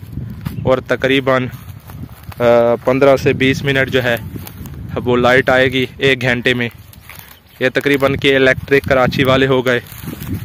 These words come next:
और पंजाब में तो इलेक्ट्रिसिटी का कोई पता ही नहीं होता, बिल जो है वो काफ़ी ज़्यादा आते होते हैं। So व्यूअर्स, आज की मेरी वीडियो यहाँ तक।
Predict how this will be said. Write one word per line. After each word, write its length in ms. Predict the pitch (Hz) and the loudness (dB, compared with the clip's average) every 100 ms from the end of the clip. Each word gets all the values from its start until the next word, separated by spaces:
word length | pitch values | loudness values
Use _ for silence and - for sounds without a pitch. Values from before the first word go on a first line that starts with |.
| - 135 | -2 0
और 100 | 123 | 2
पंजाब 420 | 131 131 143 143 | 2 4 2 4
में 160 | 139 | 0
तो 200 | 131 135 127 - 127 | 2 0 0 -4 0
इलेक्ट्रिसिटी 500 | 127 - 127 131 123 | 0 0 -2 0 0
का 80 | 123 | 0
कोई 180 | 123 | 0
पता 280 | 117 117 113 | 0 -2 0
ही 80 | 123 | 0
नहीं 100 | 123 | 0
होता, 280 | 113 117 113 - - - - - 117 | -2 -2 -6 -10 -20 -18 -12 -12 -2
बिल 260 | 117 131 | 2 2
जो 120 | 131 139 | 2 0
है 120 | 131 | 0
वो 120 | 123 | 0
काफ़ी 300 | 123 117 123 | 0 0 0
ज़्यादा 320 | 110 107 110 | 0 0 2
आते 180 | 110 110 | 0 0
होते 280 | 113 - 120 | -4 -4 -6
हैं। 80 | 107 - - - - - - - | -6 -10 -16 -20 -20 -20 -20 -18
So 140 | - 143 | 0 2
व्यूअर्स, 420 | 143 156 147 - - - - - - - - - - - - | 4 4 2 -2 -14 -18 -18 -16 -14 -12 -12 -12 -16 -14 2
आज 220 | 123 135 | 2 4
की 100 | - | 0
मेरी 180 | 147 139 | 0 2
वीडियो 260 | 135 135 131 | 2 2 2
यहाँ 240 | 127 143 | 0 -2
तक। 180 | 143 | -2